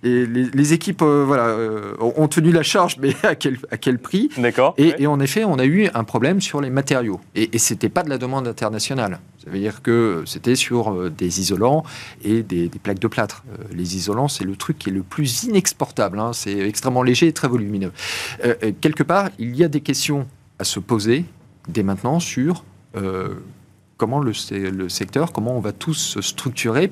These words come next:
Speaker 1: pour être en capacité de répondre à la demande. Parce que
Speaker 2: Bien
Speaker 1: là,
Speaker 2: sûr, ouais.
Speaker 1: finalement, ce qu'on a connu, euh, cette, euh, cette embellie et cette surchauffe, euh, bon, bah, c'est, c'est un peu comme le climat, hein. On va avoir une période de canicule qui va durer jusqu'en deux mille vingt-huit, euh, voire deux mille trente-quatre.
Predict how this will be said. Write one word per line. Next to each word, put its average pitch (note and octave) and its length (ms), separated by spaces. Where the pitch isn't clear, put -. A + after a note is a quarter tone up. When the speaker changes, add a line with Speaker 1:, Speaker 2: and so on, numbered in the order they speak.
Speaker 1:
pour D#3 200
être C#3+ 200
en A2+ 40
capacité A2+ 640
de C#3 220
répondre C#3+ 580
à B2+ 100
la A#2 300
demande. E3+ 400
Parce A2 160
que A#2 60
Speaker 2:
Bien G#2+ 100
Speaker 1:
là, F3+ 220
Speaker 2:
sûr, - 180
ouais. C#2+ 120
Speaker 1:
finalement, C#3 520
ce - 100
qu'on C3 140
a C3 80
connu, E3 420
euh, A2+ 320
cette, - 300
euh, G2 560
cette A2 220
embellie C3 460
et G#2 220
cette G#2 220
surchauffe, - 560
euh, F#2+ 300
bon, B2 200
bah, - 100
c'est, - 200
c'est - 120
un - 60
peu F#3+ 120
comme G3 160
le F3+ 80
climat, C#3+ 320
hein. D#3 220
On A#2+ 80
va G#2 80
avoir A#2+ 160
une C3+ 100
période B2+ 260
de A2 80
canicule G#2 460
qui - 140
va G#2 100
durer G#2+ 240
jusqu'en B2 300
deux G2+ 80
mille G2+ 160
vingt-huit, G#2+ 400
euh, G2+ 120
voire C3+ 220
deux A#2+ 120
mille A2+ 160
trente-quatre. G#2 540